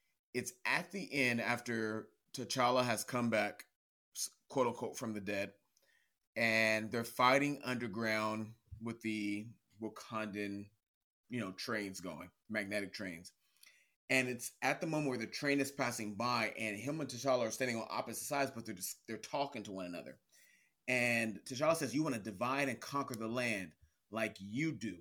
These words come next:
And he goes, basically, like, that's, you know, they're, they're talking, and then, uh, T'Challa tells Killmonger, "You would, uh, burn down Wakanda and the world." And then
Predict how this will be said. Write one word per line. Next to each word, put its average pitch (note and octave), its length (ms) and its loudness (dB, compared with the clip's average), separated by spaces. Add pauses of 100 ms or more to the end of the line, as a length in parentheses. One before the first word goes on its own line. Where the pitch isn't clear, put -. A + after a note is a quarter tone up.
(160)
And D#3 100 -4
he E3+ 60 -2
goes, A#2 420 2 (580)
basically, D3 460 6
like, B2+ 240 6
that's, C3 260 4
you D#3+ 100 -2
know, G#2 300 0 (520)
they're, B2+ 160 4
they're C3 160 6
talking, D#3+ 420 2
and A#2+ 120 0
then, A#2+ 100 2
uh, A2 320 2 (520)
T'Challa D3 460 4
tells C3 380 4 (120)
Killmonger, A2 600 0 (720)
"You D#3 240 2
would, D#3+ 240 4
uh, A#2 360 4 (100)
burn D3 320 2
down C3+ 300 4
Wakanda C#3+ 500 0 (100)
and C#3+ 220 2
the A#2+ 60 0
world." G#2 520 0 (540)
And B2+ 200 -4 (420)
then C3+ 360 4